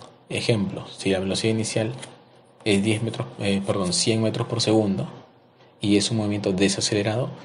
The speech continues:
su velocidad acá debe ser menor, puede ser ochenta, sesenta, cuarenta, ¿ya? Tiene que ser menor a la inicial, porque es desacelerado, ¿ya? Sus ecuaciones serían de esta manera. Primero vamos a ver lo que es el símbolo y la magnitud física y la unidad, ¿no? Tenemos acá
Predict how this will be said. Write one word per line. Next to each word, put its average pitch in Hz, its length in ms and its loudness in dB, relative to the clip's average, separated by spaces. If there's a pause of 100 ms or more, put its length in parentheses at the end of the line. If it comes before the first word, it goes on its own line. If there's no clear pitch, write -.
(240)
su - 220 0
velocidad 113 360 2
acá 110 160 0
debe 104 200 0
ser 104 180 -2
menor, 95 320 0
puede 87 160 -2
ser 92 180 -4
ochenta, 92 500 -2
sesenta, - 540 -4
cuarenta, - 480 -6 (840)
¿ya? 101 160 2 (360)
Tiene 98 200 -2
que 98 160 0
ser 101 180 0
menor 101 260 -2
a - 60 -2
la 92 100 -2
inicial, 87 380 -4 (220)
porque 101 280 0
es 101 60 -4
desacelerado, 101 680 0 (320)
¿ya? - 100 -2 (1080)
Sus - 220 2
ecuaciones 127 420 2
serían 113 220 4
de 113 60 2
esta 110 160 -2
manera. 95 340 0
Primero 113 320 2
vamos 120 240 2
a 107 40 0
ver 98 80 0
lo 107 120 2
que - 80 -2
es - 120 2
el 101 100 -2
símbolo 131 380 2
y 123 40 4
la 113 80 2
magnitud 98 260 0
física 131 360 -2
y - 20 2
la 98 80 0
unidad, 80 240 -4
¿no? 131 140 -2 (340)
Tenemos 107 280 -2
acá 123 280 2